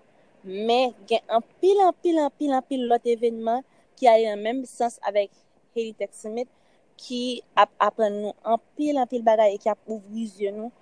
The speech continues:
sou de seri de bagay ke nou pa t konn wè. Donk, se yon pwojè de devlopman dirab liye pou kreye yon, yon, yon enkibatè, yon ekosistèm an Ayiti, menm jan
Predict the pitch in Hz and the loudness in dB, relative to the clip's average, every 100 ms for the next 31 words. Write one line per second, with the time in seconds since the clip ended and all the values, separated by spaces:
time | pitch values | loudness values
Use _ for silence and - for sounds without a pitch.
0 | _ _ - 214 214 208 196 185 185 180 | _ _ -4 -2 2 2 2 4 6 6
1 | - 185 185 185 - - 180 180 190 185 | 2 -8 0 -2 -2 -8 -4 0 2 2
2 | - _ _ - - _ _ _ 202 247 | -2 _ _ -20 -20 _ _ _ 10 10
3 | - - - 302 311 - 320 311 240 196 | 10 -10 2 2 2 0 0 2 2 0
4 | 220 262 320 _ _ _ _ _ 190 220 | 0 0 0 _ _ _ _ _ -8 -2
5 | 208 185 208 202 226 _ 190 190 185 190 | -2 0 -2 0 -4 _ -8 -8 -8 -4
6 | 190 185 175 180 208 - - _ 220 202 | -2 -2 -4 -6 -6 -6 -14 _ -4 0
7 | 214 262 233 208 _ 196 196 185 - 190 | 2 2 2 -2 _ -10 -8 -8 -12 -16
8 | - 202 _ 202 185 185 208 220 262 _ | -16 -16 _ -4 -2 -2 2 2 2 _
9 | _ - _ 220 - 233 262 240 - - | _ -20 _ -4 0 0 0 -4 -8 2
10 | 269 226 180 _ _ _ - 214 220 208 | 2 2 -6 _ _ _ -6 0 2 2
11 | 175 165 160 - 202 254 _ _ _ - | -2 -4 -8 -18 -18 -18 _ _ _ -4
12 | 208 214 220 208 202 202 | 0 0 -2 0 0 -2